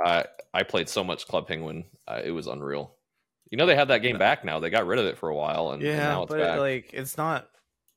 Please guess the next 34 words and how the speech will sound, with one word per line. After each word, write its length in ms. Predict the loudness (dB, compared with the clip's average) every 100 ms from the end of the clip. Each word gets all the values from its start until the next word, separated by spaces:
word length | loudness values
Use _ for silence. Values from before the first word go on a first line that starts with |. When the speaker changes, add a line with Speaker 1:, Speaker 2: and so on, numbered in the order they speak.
| _
Speaker 2:
it's 140 | -12 -6
not 160 | -6
the 80 | -6
real 120 | -8 -8
thing, 280 | -10 -16
though. 240 | -14 -16 -16 _ _ -8
Speaker 1:
I 60 | -4
don't 120 | -2
know, 40 |
it's 120 | -2
pretty 200 | 2 2
close. 360 | 6 6 8 6
I 80 | 4
played 220 | 4 4
it, 60 | 4
<laughs> 560 | 4 2 0 -8 0
I 60 | 2
played 260 | 4 4 4
it 60 |
a 40 | 6
couple 240 | 6 4
months 200 | 2 0
ago. 380 | 0 2 2 0 -4
<laughs> 1300 | -4 -6 -8 -8 -20 -20 _ -20 _ _ _ _ -8
Speaker 2:
Maybe 180 | -4 0
I 80 | 2
need 140 | 2
to 40 |
boot 160 | 0 -2
it 100 | 0
up 160 | 0 -2
and 80 |
try 300 | -4 0 0
it. 100 | -2